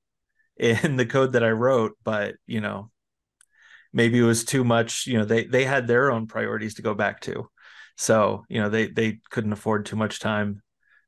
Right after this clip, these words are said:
So, like, that's one example of some of that commu-, communication that kind of can go away. Um, 'cause in my, uh, in my experience, it seems like feedback at the time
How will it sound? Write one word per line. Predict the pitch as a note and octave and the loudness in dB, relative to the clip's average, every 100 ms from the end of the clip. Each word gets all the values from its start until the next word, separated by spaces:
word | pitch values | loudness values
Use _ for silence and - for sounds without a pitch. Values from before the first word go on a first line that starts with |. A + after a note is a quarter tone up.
| - | -2
So, | B2 | 2
like, | A2 | 4
that's | C3 B2 | 4 2
one | B2+ B2+ | 2 0
example | A#2 A2 G#2+ G2+ G#2 - | 0 0 -2 -2 -4 -2
of | G#2+ G#2 G2+ G2 - _ _ _ _ _ _ _ _ _ _ _ _ _ | 0 0 -2 -8 -20 _ _ _ _ _ _ _ _ _ _ _ _ _
some | - C3+ | -4 0
of | B2 A2 | 2 4
that | G#2+ G#2+ - | 2 2 -4
commu-, | - A#2+ A#2 A2+ | -4 0 0 -2
communication | - C#3+ C3 B2 A#2 A#2+ A2+ | -4 -2 -2 0 -2 -2 -2
that | G#2 - - _ _ _ _ _ _ _ | -2 -4 -8 _ _ _ _ _ _ _
kind | - B2 | -4 -2
of | G#2 | -2
can | - B2 B2+ A#2+ | -4 -2 0 2
go | G#2+ | 0
away. | G#2 G#2 G2+ G2 G#2 _ _ _ | 2 0 0 -2 -8 _ _ _
Um, | - A2 G#2 G2+ G2 G#2 _ _ _ _ _ _ _ _ _ _ | -6 -4 -2 -4 -8 -14 _ _ _ _ _ _ _ _ _ _
'cause | - B2 B2 - - | 0 0 0 -6 -6
in | - B2 | 0 2
my, | A#2 A#2+ B2 B2 A#2+ | 4 4 2 2 2
uh, | A#2 A2 G#2 | 2 0 -2
in | B2+ | -2
my | C#3 | -4
experience, | C#3+ B2 A2 G#2+ G2+ | -2 0 0 -2 -6
it | |
seems | - A2+ G#2+ | -6 -4 0
like | A2 G2+ _ - - - _ | 0 -2 _ -20 -20 -20 _
feedback | _ - C3 C3+ A#2 A#2 G#2+ - - _ _ _ _ _ _ _ _ _ _ | _ -4 -2 0 2 2 0 -4 -20 _ _ _ _ _ _ _ _ _ _
at | A#2+ A#2 | -4 0
the | A#2 | -2
time | A2+ - - A#2+ A#2 A2+ G#2 G#2 | -2 -8 -2 0 2 0 -2 -4